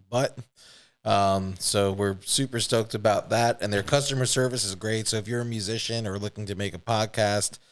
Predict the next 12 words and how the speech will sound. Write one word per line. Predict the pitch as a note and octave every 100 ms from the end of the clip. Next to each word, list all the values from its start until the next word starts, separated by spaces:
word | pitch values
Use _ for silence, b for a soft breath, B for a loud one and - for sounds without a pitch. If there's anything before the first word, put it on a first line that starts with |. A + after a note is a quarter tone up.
| b b _
um, | G#2 G2+ F#2+ F#2+ -
they're | G#2 G2+
great. | G#2 A#2+ A#2+ A#2+ _
There's | - G2+
a | G2+
dude | F#2+ B2 A#2 A2+ - _ _
there | G#2 G#2+
named | G#2 G2+ F#2
Nathan. | A2+ D3 D3 D3+ D#3+ C#3+
He's | - G#2
a | G2+
salesperson, | - C3+ B2+ - B2+ B2 A#2+ B2